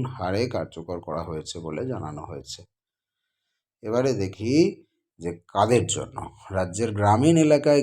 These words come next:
গৃহপালিত প্রাণীদের নানান পরিষেবার সঙ্গে যুক্ত প্রাণীবন্ধু এবং প্রাণী মিত্র কর্মীরা। গৃহপালিত প্রাণীদের টিকাকরণ থেকে শুরু করে কৃত্রিম প্রজনন সহ নানা পরিষেবা তারা দেন,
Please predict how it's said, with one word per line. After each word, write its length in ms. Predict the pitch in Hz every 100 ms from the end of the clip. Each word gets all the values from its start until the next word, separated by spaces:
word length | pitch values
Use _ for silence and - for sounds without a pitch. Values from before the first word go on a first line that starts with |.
| 113
গৃহপালিত 520 | 117 135 139 131 131 131
প্রাণীদের 400 | 123 107 107 123 127
নানান 280 | 104 98 123 127
পরিষেবার 480 | 110 107 110 101 101 101
সঙ্গে 280 | 101 98 98 95
যুক্ত 300 | 98 101 101 135 135
প্রাণীবন্ধু 600 | 117 98 117 123 127 131 143 113
এবং 140 | 104 101 101 -
প্রাণী 300 | 104 110 143 123
মিত্র 260 | 131 - 131 101
কর্মীরা। 420 | 104 95 92 85 - _ _ _ _ _ _ _ _ _ _ _ -
গৃহপালিত 500 | 110 123 123 120 113 120
প্রাণীদের 340 | 117 113 117 117
টিকাকরণ 480 | 107 123 - 131 139 139
থেকে 180 | 127 117 107
শুরু 180 | 104 101
করে 160 | 113 127 127
কৃত্রিম 360 | 107 - 117 113
প্রজনন 400 | 107 101 107 131 131
সহ 160 | 123 104 120 107
নানা 200 | 101 104
পরিষেবা 420 | 104 90 - 95 101 95
তারা 180 | 85 80
দেন, 140 | 104